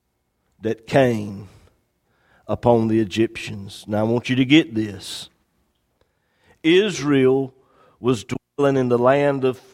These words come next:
Goshen, which was within the confines of Egypt.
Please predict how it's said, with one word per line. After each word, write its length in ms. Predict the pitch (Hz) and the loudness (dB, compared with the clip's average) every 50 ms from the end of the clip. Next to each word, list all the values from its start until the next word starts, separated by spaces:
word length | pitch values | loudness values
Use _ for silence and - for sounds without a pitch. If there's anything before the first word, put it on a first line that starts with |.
| _ 104 110 | _ -18 -2
Goshen, 540 | 110 139 139 135 131 - - - 113 117 113 | 2 2 4 4 2 0 -4 -6 -4 -4 -2
which 240 | 113 120 113 - 113 | -2 -4 -4 -4 -6
was 180 | 120 113 - | -6 -6 -2
within 420 | 120 120 - - 131 131 127 127 120 | -4 -4 -2 -2 -2 -2 -2 -2 -4
the 80 | 123 | -6
confines 1300 | - - - 143 139 135 135 131 123 - - 117 113 110 107 104 104 104 107 113 117 110 - - - - _ _ _ _ _ _ _ - | -6 -2 0 2 2 2 2 0 -4 -4 -2 0 0 0 0 -2 -6 -6 -8 -8 -10 -10 -12 -14 -20 -20 _ _ _ _ _ _ _ -6
of 320 | - 104 95 82 - _ _ _ _ _ - | -4 -4 -4 -6 -12 _ _ _ _ _ 0
Egypt. 680 | 127 123 117 101 - - 104 87 _ _ _ - - | 2 2 2 2 0 -6 -8 -8 _ _ _ -20 -20